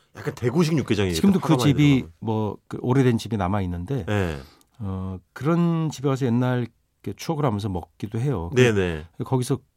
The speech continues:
Speaker 2: 그렇게 먹었고, 용산에는, 용산도
Speaker 1: 아, 용산 약간 콩이라며?
Speaker 2: 예,
Speaker 1: 네.
Speaker 2: 용산은 치즈랑 콩이
Speaker 1: 콩이.
Speaker 2: 보통 들어가요.
Speaker 1: 그
Speaker 2: 그
Speaker 1: 콩?
Speaker 2: 용산파, 이태원파, 서울에 또 두 가지 파로 보통 나뉩니다.
Speaker 1: 쫀순탕.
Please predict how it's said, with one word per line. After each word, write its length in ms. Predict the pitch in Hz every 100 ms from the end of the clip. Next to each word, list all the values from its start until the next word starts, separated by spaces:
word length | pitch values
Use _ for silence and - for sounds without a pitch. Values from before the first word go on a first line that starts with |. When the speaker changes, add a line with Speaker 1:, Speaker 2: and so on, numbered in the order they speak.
| -
Speaker 2:
그렇게 220 | - -
먹었고, 420 | 104 95 95 123
용산에는, 920 | 110 151 156 170 156 143 139 156 190 202 _ _ _ _ _ _ _ -
용산도 720 | 120 170 175 175 165 175 185 - _
Speaker 1:
아, 100 | -
용산 260 | 185 214 226
약간 140 | 196 -
콩이라며? 420 | 240 214 135 82 71 131
Speaker 2:
예, 80 | 113
Speaker 1:
네. 140 | 76 _
Speaker 2:
용산은 400 | 120 139 151 160
치즈랑 580 | - - 240 208 170 151
콩이 220 | - 233 220
Speaker 1:
콩이. 120 | 139
Speaker 2:
보통 160 | 104 101
들어가요. 280 | 92 76
Speaker 1:
그 120 | 73 113
Speaker 2:
그 60 |
Speaker 1:
콩? 40 | 107 139
Speaker 2:
용산파, 600 | 170 170 165 - 190 202 _ _ _ -
이태원파, 600 | 175 - 208 180 143 131
서울에 320 | - 240 220
또 160 | -
두 180 | 165 -
가지 200 | 131 170
파로 260 | 180 165 147
보통 220 | - 113
나뉩니다. 420 | 92 76 76 -
Speaker 1:
쫀순탕. 580 | 208 233 214 196 170 82